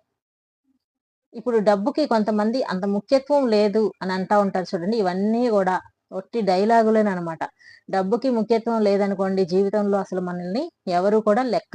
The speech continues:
చేయరనమాట. మన దగ్గర డబ్బులు లేకపోతే ఎవ్వరు మనల్ని ఒక మనిషిగా కూడా చూడరు.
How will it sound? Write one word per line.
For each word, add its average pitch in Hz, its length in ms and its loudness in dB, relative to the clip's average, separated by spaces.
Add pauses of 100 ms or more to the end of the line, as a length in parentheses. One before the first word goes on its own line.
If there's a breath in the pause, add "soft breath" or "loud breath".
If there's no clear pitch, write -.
చేయరనమాట. 185 540 -2
మన 160 220 -6
దగ్గర 165 260 -4
డబ్బులు 190 320 -2
లేకపోతే 185 420 -4 (460 soft breath)
ఎవ్వరు 202 500 0 (160)
మనల్ని 180 360 -2
ఒక 160 140 -4
మనిషిగా 247 500 0
కూడా 226 260 0
చూడరు. 202 380 0